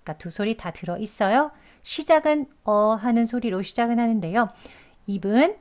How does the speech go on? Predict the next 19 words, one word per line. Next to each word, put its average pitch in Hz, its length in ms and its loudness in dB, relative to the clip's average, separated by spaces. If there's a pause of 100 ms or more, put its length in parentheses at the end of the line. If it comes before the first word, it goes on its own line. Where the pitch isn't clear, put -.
입 185 100 -2
모양은 196 480 0
이제 208 240 -4
의에 254 320 2
해당하는 226 440 -2
거예요. 156 340 -8 (500)
입술만 285 600 0
살짝 294 580 -4
떼고 262 500 0 (760)
소리를 226 560 0 (1200)
무기력하게 269 640 2
힘을 262 280 2
빼고 247 380 0
발음을 180 300 -6
합니다. 190 540 0 (800)
어, 196 220 -2 (1500)
어, 185 220 -2 (800)
이런 214 220 4
소리예요. 202 460 0